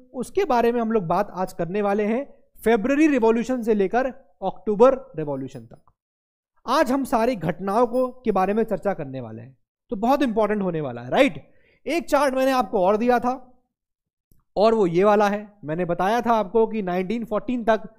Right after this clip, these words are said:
कोई भी सोशलिस्ट पार्टी जो थी वो अपने एजेंडे में सक्सेसफुल नहीं हो पाई थी, सब फेल हो गई थी और कोई भी पूरे यूरोप में सोशलिस्ट पार्टी नहीं थी जिन्होंने पार्लियामेंट में सीट जीत ली हो या चुनाव जीता हो।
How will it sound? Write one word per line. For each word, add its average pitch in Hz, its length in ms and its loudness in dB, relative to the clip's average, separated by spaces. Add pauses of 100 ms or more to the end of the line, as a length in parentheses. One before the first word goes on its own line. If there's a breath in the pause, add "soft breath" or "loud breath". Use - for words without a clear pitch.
(340 soft breath)
कोई 262 280 4
भी 262 340 2
सोशलिस्ट 233 560 -2
पार्टी 202 340 -2
जो 214 140 0
थी 226 160 -4
वो 214 120 0
अपने 214 200 -4
एजेंडे 202 500 0
में 220 160 2
सक्सेसफुल 220 540 -4
नहीं 208 220 0
हो 226 60 0
पाई 208 240 0
थी, - 460 -12
सब 240 160 -2
फेल 247 300 0
हो 220 80 6
गई 220 180 0
थी 226 300 -6 (220 soft breath)
और 214 100 -2
कोई 269 240 0
भी 277 120 4
पूरे 247 300 2
यूरोप 240 360 4
में 202 500 -2
सोशलिस्ट 220 460 -2
पार्टी 214 280 0
नहीं 240 220 -2
थी 262 120 -2
जिन्होंने 220 420 0
पार्लियामेंट 214 500 0
में 233 140 0
सीट 226 280 -4
जीत 196 220 -6
ली 202 120 -4
हो 214 120 4
या 226 100 2
चुनाव 196 280 -2
जीता 165 220 -4
हो। 170 360 -8